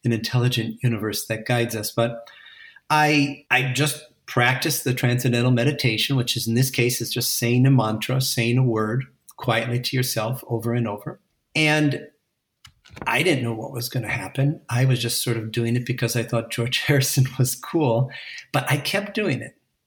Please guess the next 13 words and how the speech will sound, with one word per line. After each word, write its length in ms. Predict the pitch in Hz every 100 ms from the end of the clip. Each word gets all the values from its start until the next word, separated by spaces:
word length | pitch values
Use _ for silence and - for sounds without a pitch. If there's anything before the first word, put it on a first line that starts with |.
| _ -
every 240 | 143 180
day 280 | 143 127 127
for 140 | 131
two 240 | 131 - 143
weeks. 480 | 143 135 - - - 135
And 260 | 135 131
after 300 | 160 - -
a 80 | 143
two-week 400 | 131 208 196 202
period, 420 | - 160 123 123 - _ _ -
I 120 | 196
had 420 | 202 156 151 139
this 400 | 127 113 - -